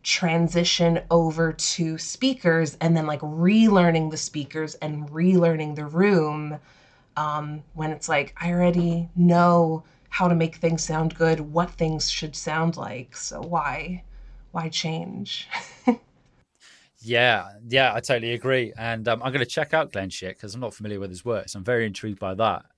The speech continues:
Speaker 2: Uh, but there is one, a couple questions off the back of that.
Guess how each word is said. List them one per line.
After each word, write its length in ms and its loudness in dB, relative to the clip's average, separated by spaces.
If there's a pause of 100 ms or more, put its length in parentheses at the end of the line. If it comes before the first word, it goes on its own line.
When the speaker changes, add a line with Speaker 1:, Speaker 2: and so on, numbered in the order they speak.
Speaker 2:
Uh, 160 -2
but 160 -6
there 140 4
is 180 -2
one, 480 -2
a 40 -14
couple 260 -4
questions 360 -6
off 80 -16
the 80 -18
back 220 -4
of 80 -16
that. 200 -14